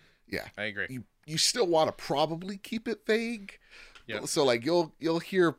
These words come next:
Speaker 1: PlayStation. Here's my bet. You'll hear PlayStation no more than five times.
Speaker 2: I, oh, oh, do you wanna get, like, really technical on it?
Speaker 1: Yeah. Yeah, yeah, yeah. Let's do it.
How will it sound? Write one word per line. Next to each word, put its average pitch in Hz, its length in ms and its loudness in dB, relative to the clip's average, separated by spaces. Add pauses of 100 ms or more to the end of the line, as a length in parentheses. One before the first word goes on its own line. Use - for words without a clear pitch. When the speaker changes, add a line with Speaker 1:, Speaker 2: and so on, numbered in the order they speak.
(100)
Speaker 1:
PlayStation. 131 640 2
Here's 156 200 2
my 123 140 -2
bet. 82 240 -8 (300)
You'll 165 220 4
hear 185 200 2
PlayStation 117 1000 0
no 127 260 -2
more 117 300 -4
than 98 180 -10
five 85 480 -8
times. - 480 -14 (2500)
Speaker 2:
I, 170 240 2 (260)
oh, 139 320 0 (160)
oh, 147 160 -2
do 127 140 -4
you 127 40 0
wanna 123 180 0
get, 127 220 -2
like, 113 200 -4
really 113 240 -4
technical 135 440 -2
on 170 160 2
it? 220 120 -4 (200)
Speaker 1:
Yeah. 104 220 4 (180)
Yeah, 175 200 6
yeah, 131 80 6
yeah. 98 140 4 (480)
Let's - 160 -12
do 107 100 -2
it. 78 140 -10